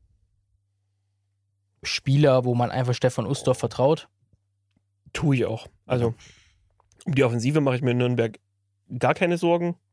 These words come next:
Speaker 2: Contis mache ich mir in Nürnberg selten Sorgen. Ähm, was ich tough finde, ist das Tor dieses Jahr.
Speaker 1: Ja, das ist ein großes Fragezeichen.
Speaker 2: Treutle und Janet, wenn man so ausspricht.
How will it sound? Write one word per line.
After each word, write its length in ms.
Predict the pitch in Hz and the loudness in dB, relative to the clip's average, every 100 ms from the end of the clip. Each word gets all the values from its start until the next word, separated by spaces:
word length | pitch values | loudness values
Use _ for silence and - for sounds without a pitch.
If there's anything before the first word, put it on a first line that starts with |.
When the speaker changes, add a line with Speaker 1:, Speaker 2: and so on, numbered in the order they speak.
| _ _ _ _ _ _ _ _ _ _ - | _ _ _ _ _ _ _ _ _ _ -8
Speaker 2:
Contis 360 | - 123 156 | -4 0 2
mache 160 | 147 135 | 2 2
ich 40 | 131 | 2
mir 100 | 131 | 0
in 60 | |
Nürnberg 300 | 127 127 117 | 2 0 0
selten 340 | - 135 165 175 | 0 0 0 0
Sorgen. 400 | 170 170 175 170 _ _ _ _ _ _ - | 2 2 0 -6 _ _ _ _ _ _ -4
Ähm, 400 | 120 117 117 117 - _ _ _ _ _ _ - _ - - - | 0 0 -2 -6 -12 _ _ _ _ _ _ -20 _ -20 -20 -20
was 320 | - - 135 156 | -18 -12 -6 -4
ich 120 | 147 | -2
tough 180 | - 139 | -4 -4
finde, 220 | - 160 | 0 0
ist 120 | 143 | 0
das 100 | 135 | -4
Tor 200 | - 180 | -4 -2
dieses 280 | 190 180 185 | -2 -4 -4
Jahr. 140 | - - - _ _ _ _ _ - - - - | -4 -6 -8 _ _ _ _ _ -20 -20 -20 -2
Speaker 1:
Ja, 180 | 117 123 | 2 2
das 180 | 127 | 0
ist 120 | 139 131 | -2 -2
ein 80 | |
großes 340 | 123 120 127 123 | 0 0 -2 -4
Fragezeichen. 800 | - 107 110 - 95 - 117 117 _ _ _ - | -2 -2 -2 -4 -4 -6 -8 -10 _ _ _ -12
Speaker 2:
Treutle 480 | - 135 147 151 139 | 0 0 2 0 0
und 220 | 139 - | -2 -2
Janet, 260 | 143 147 139 | -2 0 -2
wenn 100 | 143 | -2
man 120 | 139 | -2
so 100 | 135 | -2
ausspricht. 560 | 123 - - 147 - | -2 -4 -4 -6 -8